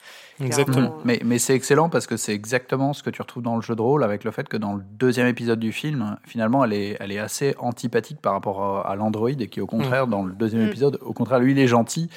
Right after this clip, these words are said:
Speaker 2: Bishop,
Speaker 3: Cette fois-ci,
Speaker 2: ouais.
Speaker 3: bah, c'est, c'est exactement un petit peu ce que, euh, ce que, ce que tu peux ressentir dans le,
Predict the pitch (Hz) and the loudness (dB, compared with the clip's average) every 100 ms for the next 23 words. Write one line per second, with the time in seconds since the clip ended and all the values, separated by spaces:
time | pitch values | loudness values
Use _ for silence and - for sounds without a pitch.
0 | - 170 185 - 226 226 240 175 220 208 | -14 -10 -6 0 2 2 2 2 2 0
1 | - 120 - - _ - - _ - 117 | 0 -4 -6 -20 _ -20 -20 _ -2 -2
2 | 120 139 - 143 143 123 120 135 139 - | 2 2 4 2 2 0 -2 0 0 -2
3 | - 110 107 98 95 90 95 101 50 50 | -6 -2 -2 -2 -4 -6 -8 -10 -12 -16
4 | - - - - - - 104 113 - 131 | -18 -18 -18 -20 -16 -14 -8 -8 -2 -2
5 | - 110 123 117 107 98 92 92 | 0 -2 0 0 0 -2 -4 -8